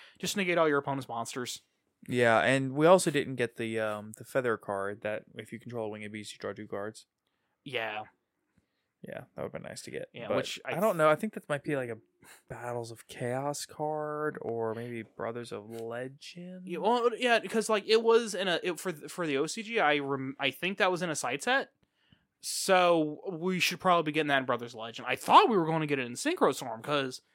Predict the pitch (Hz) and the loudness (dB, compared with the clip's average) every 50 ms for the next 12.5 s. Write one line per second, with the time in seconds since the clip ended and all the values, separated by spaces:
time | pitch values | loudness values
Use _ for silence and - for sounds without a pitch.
0 | _ _ _ _ _ _ _ 165 165 165 147 139 - - 156 139 165 196 190 220 | _ _ _ _ _ _ _ 2 4 4 4 2 0 -6 0 2 4 6 8 10
1 | 214 214 208 202 185 175 160 139 120 123 123 127 170 220 214 190 156 156 156 143 | 10 10 10 8 4 2 0 -2 -4 0 4 8 8 10 8 8 8 6 4 4
2 | 131 120 139 139 135 147 151 180 190 180 - 185 185 170 185 180 185 180 170 156 | 2 -2 -6 -8 -4 -2 0 0 0 0 -2 -6 0 6 8 8 8 6 4 0
3 | 147 143 139 131 123 135 143 160 175 175 156 151 156 151 135 143 139 123 120 - | -2 -2 -4 -8 -2 2 4 6 6 4 4 2 2 2 2 0 -4 -6 -6 -8
4 | 143 - - 120 120 113 - - 110 101 101 95 95 101 - _ _ _ _ _ | -8 -8 -8 -8 -8 -8 -8 -10 -12 -12 -14 -16 -18 -20 -20 _ _ _ _ _
5 | _ _ - - - _ _ _ _ _ _ _ _ _ _ _ _ _ _ _ | _ _ -20 -20 -20 _ _ _ _ _ _ _ _ _ _ _ _ _ _ _
6 | _ _ _ _ _ _ _ _ _ _ _ _ - - 139 190 214 165 113 113 | _ _ _ _ _ _ _ _ _ _ _ _ -4 0 2 4 6 6 6 6
7 | 131 165 - - _ _ _ - 180 180 - - - _ _ _ _ _ _ _ | 4 2 0 -6 _ _ _ 2 2 4 2 2 -4 _ _ _ _ _ _ _
8 | _ _ _ - - - _ _ _ _ _ _ _ _ _ _ _ _ 156 147 | _ _ _ -20 -20 -20 _ _ _ _ _ _ _ _ _ _ _ _ -20 -20
9 | 127 _ - 160 160 156 151 147 143 139 135 131 123 120 123 - - - - - | -18 _ 0 2 4 6 6 8 8 6 6 6 4 2 -2 -4 -8 -12 -12 -12
10 | - - - _ _ _ _ _ _ _ _ _ _ _ _ _ _ _ _ _ | -14 -16 -20 _ _ _ _ _ _ _ _ _ _ _ _ _ _ _ _ _
11 | _ _ _ _ _ _ _ _ _ _ _ _ - 165 147 135 123 117 110 113 | _ _ _ _ _ _ _ _ _ _ _ _ 0 4 4 4 4 2 -2 -6
12 | - _ 254 277 254 226 214 202 202 185 | 0 _ 6 10 10 10 10 8 6 0